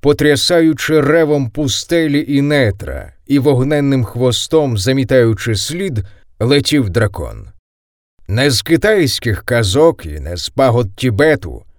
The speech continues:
Він знявся десь з громохкого центру країни чудес,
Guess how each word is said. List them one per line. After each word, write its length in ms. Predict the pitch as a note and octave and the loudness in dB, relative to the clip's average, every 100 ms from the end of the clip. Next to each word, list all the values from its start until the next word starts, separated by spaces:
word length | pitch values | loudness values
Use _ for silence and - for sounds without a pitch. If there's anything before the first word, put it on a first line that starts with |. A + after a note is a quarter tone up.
| - - - | -20 -20 -18
Він 280 | D2+ F2+ E3+ | -10 -6 -2
знявся 600 | B2 F3 F#3 E3+ - E3+ | -2 0 0 0 0 2
десь 360 | D3 E3+ C#3+ F#2+ | 2 2 0 -4
з 140 | D#2+ | -4
громохкого 760 | G#2+ D#3+ D#3+ - - G3 D3+ D#3+ | 0 2 2 -2 -2 2 2 2
центру 560 | - F#3+ E3 A#2+ D3 | 0 -2 -2 -2 -4
країни 480 | - D3 D3 D3+ D3+ | 0 2 2 2 -2
чудес, 680 | - D3+ C#3+ G#2 D#2 - | -4 -2 2 0 -2 -8